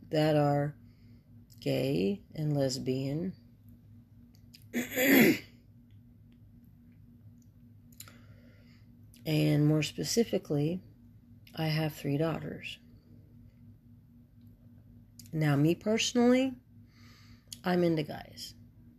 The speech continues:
I'm into black guys. I don't have a relationship. I'm not married. I'm not trying to be in a relationship or trying to be married.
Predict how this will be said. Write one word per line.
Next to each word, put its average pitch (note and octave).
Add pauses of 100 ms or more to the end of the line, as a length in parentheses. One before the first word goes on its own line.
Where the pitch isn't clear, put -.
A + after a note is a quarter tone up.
(140)
I'm F3+
into F3
black E3
guys. - (880)
I D#3+
don't F#3+
have F3
a F3
relationship. D3+
I'm C#3+
not D3
married. C#3
I'm C#3
not C#3+
trying E3
to D#3+
be D#3+
in E3
a E3+
relationship F3
or G3
trying G#3+
to F#3
be -
married. -